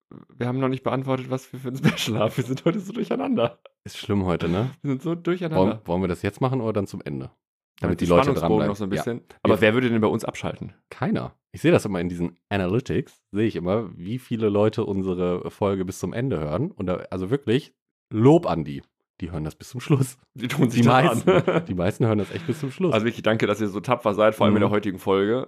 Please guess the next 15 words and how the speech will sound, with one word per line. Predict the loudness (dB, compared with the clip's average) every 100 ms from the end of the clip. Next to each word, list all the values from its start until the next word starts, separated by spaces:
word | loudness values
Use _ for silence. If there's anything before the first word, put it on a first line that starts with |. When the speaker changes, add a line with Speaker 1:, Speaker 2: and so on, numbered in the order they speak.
| -6
Speaker 1:
Also | -4
wir | -2
haben | 0
sie | 2
jetzt | 0 0
noch | -4
nicht | -6
gehört. | -6 -2 -2 -4 -6
Wir | -2
hören | 0 0
sie | -2
nur | 0
beim | 0 0 -4
Reden. | -8 -4 -4 -4 -6 -4 0
Speaker 2:
Ja. | 2 4 2